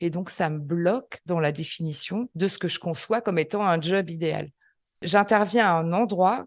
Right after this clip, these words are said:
dans mes coachings où j'ai beaucoup de personnes, alors je fais pas de la stat là-dessus parce que ça n'a pas de sens, mais j'en ai vraiment beaucoup qui s'interrogent sur le moyen de locomotion. Et c'est aussi pour ça que je l'ai mis, parce que, en fait, pour moi, ça n'est, c'est un moyen et c'est, c'est pas une définition en soi. Vous voyez ce que je veux dire ?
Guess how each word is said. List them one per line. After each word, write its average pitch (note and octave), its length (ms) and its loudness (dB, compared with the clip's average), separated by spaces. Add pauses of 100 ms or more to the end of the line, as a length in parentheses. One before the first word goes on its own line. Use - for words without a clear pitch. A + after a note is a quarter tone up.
dans F3 180 0
mes E3 380 -2
coachings G3 580 -2 (320)
où F#3+ 80 -6
j'ai F3 220 0
beaucoup F#3+ 400 -6
de - 100 -18
personnes, G#3+ 600 0
alors - 440 -6
je D3 140 -10
fais - 120 -14
pas F3+ 120 6
de F#3 80 2
la G3 80 6
stat G3+ 360 4
là-dessus F#3+ 380 -2
parce E3 140 -8
que - 80 -18
ça - 80 -4
n'a - 60 -2
pas F#3 80 2
de - 60 -12
sens, A3 280 -4
mais F#3 160 0 (480)
j'en G#3 200 6
ai G#3 80 6
vraiment A3+ 300 4
beaucoup A3+ 460 -4 (140)
qui G#3+ 160 -10
s'interrogent A#3+ 760 2 (160)
sur A#3 760 0
le G#3 120 6
moyen G#3+ 280 8
de G3+ 40 0
locomotion. G3 500 0
Et F#3+ 60 0
c'est G3+ 160 2
aussi G#3 260 2
pour G3+ 140 -4
ça A#3 140 4
que G#3 80 0
je G3 60 2
l'ai G3+ 120 6
mis, A3 260 2
parce - 280 2
que, F#3 440 2
en E3+ 120 2
fait, A3+ 320 0
pour G3 120 -6
moi, F#3+ 140 2
ça F#3 180 -4
n'est, F3 160 -4 (120)
c'est - 160 -2
un F3 100 4
moyen G3 460 4
et G#3 60 0
c'est, F#3 280 -6
c'est F3+ 240 -8
pas G#3+ 220 4
une G3 180 0
définition F#3 640 -4
en F3+ 100 -2
soi. F3 280 -8
Vous - 240 -12
voyez G3+ 200 4
ce A3 80 -8
que G#3+ 80 -4
je F3 80 -8
veux G3 80 -2
dire ? G#3 200 -4